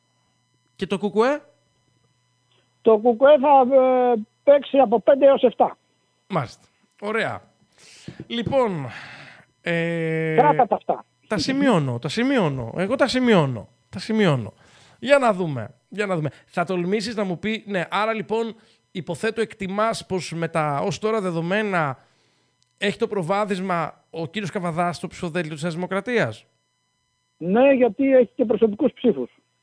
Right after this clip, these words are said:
Speaker 1: Μάλιστα. Μάλιστα. Μάλιστα.
Speaker 2: Ο κύριος Καβαδάς είναι, είναι, πώς το λένε, έχει, ε, ε, έχει και πέραν από του ψηφοδελτίου,
Speaker 1: Μμ.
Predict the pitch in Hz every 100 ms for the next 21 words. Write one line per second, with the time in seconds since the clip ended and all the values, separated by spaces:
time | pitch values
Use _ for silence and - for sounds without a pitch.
0 | _ _ 156 131 - _ _ _ _ _
1 | _ _ 170 143 _ _ _ _ 165 139
2 | _ _ - - - 202 196 254 - 190
3 | 190 269 254 262 262 254 240 240 226 _
4 | _ _ _ 247 240 240 233 226 233 226
5 | 220 254 254 254 247 _ _ _ - -
6 | - - _ - 110 185 214 _ - 247
7 | - 247 285 269 233 208 208 190 196 190
8 | 185 185 180 196 - 185 202 190 185 208
9 | 185 180 170 170 165 _ - 139 123